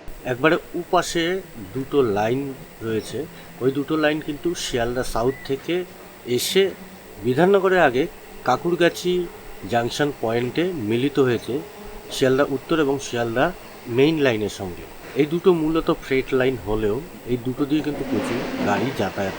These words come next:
করে। আর এই দুটো লাইনের মাধ্যমে মালগাড়ি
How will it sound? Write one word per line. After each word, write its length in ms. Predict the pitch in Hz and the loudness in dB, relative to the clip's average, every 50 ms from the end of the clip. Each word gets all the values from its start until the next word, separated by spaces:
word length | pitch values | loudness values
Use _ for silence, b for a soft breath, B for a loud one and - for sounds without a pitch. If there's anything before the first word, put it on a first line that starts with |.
| - | -8
করে। 160 | 92 87 85 - - - - - - - - - - - - - - 104 | -8 -8 -8 -8 -10 -10 -10 -10 -10 -10 -10 -10 -10 -10 -10 -8 -4 -2
আর 80 | 110 104 101 90 - 117 | -2 -2 -2 -2 0 2
এই 60 | 139 170 - | 2 2 2
দুটো 160 | 156 - 170 160 156 | -2 0 0 4 4
লাইনের 280 | 143 135 139 151 156 151 147 | 4 4 4 4 2 2 2
মাধ্যমে 380 | 147 139 143 143 139 139 123 117 139 156 - - - - - - - - - - - | 0 0 0 0 0 2 0 0 -2 -4 -6 -10 -10 -10 -12 -12 -12 -10 -8 -2 4
মালগাড়ি 380 | 117 123 123 123 117 127 120 123 | 6 6 6 8 6 4 4 4